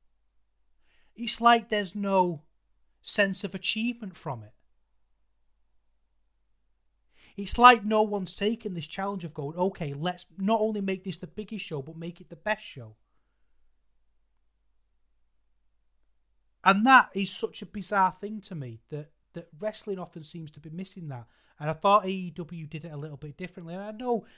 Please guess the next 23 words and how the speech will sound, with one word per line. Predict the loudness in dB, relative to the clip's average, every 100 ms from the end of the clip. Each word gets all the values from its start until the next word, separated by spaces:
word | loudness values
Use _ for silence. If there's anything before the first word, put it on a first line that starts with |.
| _
they | 0
often | 0 0 -4
have | -6 -6 -8
these | -12 -16
big | -14 -14 -14
things | -14 -12 -14 -14
where | -14 -12
they, | -12 -12 -14 _ _ _
that, | -12 -12
you | -12 -12
know, | -12 -18
th-, | _ -20 -6
things | -6 0 2
happen | 2 0 -6 -6
and, | -10
and, | -12 -12
and | -14 -14
pay-per-views | -4 -4 -4 -10 -12 -8
aren't | -6 -6
always | -8 -8 -10
built | -10 -14 -12
to. | -12 -10
And | -10